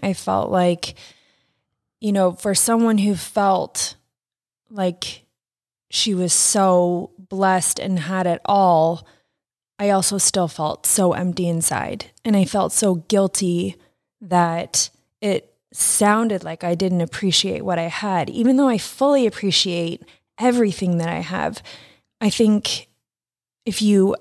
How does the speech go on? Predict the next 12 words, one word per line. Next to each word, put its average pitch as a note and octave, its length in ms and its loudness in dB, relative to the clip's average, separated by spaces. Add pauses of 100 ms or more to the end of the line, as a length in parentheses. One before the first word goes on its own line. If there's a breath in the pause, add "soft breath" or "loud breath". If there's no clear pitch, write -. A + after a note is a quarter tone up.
have - 320 -4
an F#3+ 140 2
inkling F3+ 500 0
of F3 320 -4 (540)
knowing F#3 420 4
what F3 160 4
I'm E3+ 120 2
talking F3 480 -2
about, F3 340 -2
it's - 260 -2
just - 400 0
there's, - 360 0